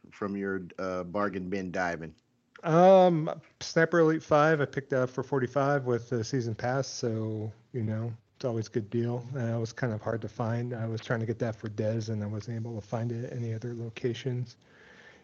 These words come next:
Speaker 2: in the area, at least. So, so, mm, definitely for sure. And then what else, uh, picked up? Bu-, bu-, bu-, bu-, bu-,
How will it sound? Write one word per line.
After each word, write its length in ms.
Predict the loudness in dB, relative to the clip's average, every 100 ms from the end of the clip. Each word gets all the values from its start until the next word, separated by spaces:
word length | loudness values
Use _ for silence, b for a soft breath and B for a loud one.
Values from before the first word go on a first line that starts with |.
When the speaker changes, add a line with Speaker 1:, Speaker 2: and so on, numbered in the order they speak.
| B 0
Speaker 2:
in 160 | 2
the 120 | 2 2
area, 480 | 4 6 8 6 4 -6 -12
at 220 | -6 0
least. 380 | 0 0 -6 -4
So, 380 | -2 -2 -4 -8 _ b b b b b b b _ -18
so, 640 | -14 -10 -8 -8 -8 -10 -12 -10
mm, 160 | -6 -6 -10 _ -2
definitely 340 | -2 0 -2
for 220 | -2 -6 -8
sure. 460 | -2 2 2 2
And 420 | 0 0 -2 -4
then 260 | -4 -4 -4 -6
what 260 | -8 -6
else, 520 | -6 -6 -8 -10 -6 -6
uh, 180 | -6 -8 -6
picked 380 | -6 -6 -12
up? 240 | -10 -8 -10 -14 -14
Bu-, 80 |
bu-, 140 | -12 -14
bu-, 160 | -14 -14
bu-, 100 | -14 -6
bu-, 260 | -4 -4